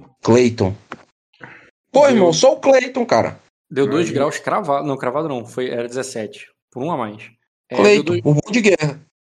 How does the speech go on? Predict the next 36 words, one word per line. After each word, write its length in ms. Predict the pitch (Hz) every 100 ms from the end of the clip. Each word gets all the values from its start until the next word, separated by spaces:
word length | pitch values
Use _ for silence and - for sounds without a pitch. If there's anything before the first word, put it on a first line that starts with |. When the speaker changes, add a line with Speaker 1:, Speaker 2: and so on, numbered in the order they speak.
| _
Speaker 2:
Com 240 | - 151
dois 260 | 139 170 160
graus, 400 | 143 139 156 151
você 1040 | 151 156 - 147 147 147 143 135 127 123 123 - _ _
consegue 400 | - 127 - 127
botar 220 | 127 127 131
as 60 |
duas 160 | 139 139
tropas 260 | 139 139
ativas 200 | 135 131 127
ao 40 |
mesmo 240 | 131 135
tempo 200 | 135 123
a 60 | 131
bater 300 | 127 127 117
no, 340 | 120 120 117
no 100 | 120
bicho. 380 | 113 107 - - _ _ _ -
Bruno. 520 | 151 175 117 113 - _ _ _
Speaker 3:
Uhum. 560 | 131 127 117 107 180 - _ -
Speaker 2:
Isso 220 | 143 190
foi 80 | 190
a 20 |
estratégia 520 | 185 175 - 202 196
que 100 | 202
ele 80 | 185
arrumou. 420 | 160 160 123 127
Como 240 | - 139 156
ele 100 | 156
deixou 360 | 156 - 160
a 40 | 220
galera 320 | 185 151 151
pronta 460 | 147 123 113 - 117
ali. 300 | 110 143 - _ _ _
E 120 | 143 143
vocês, 560 | 151 147 156 156 151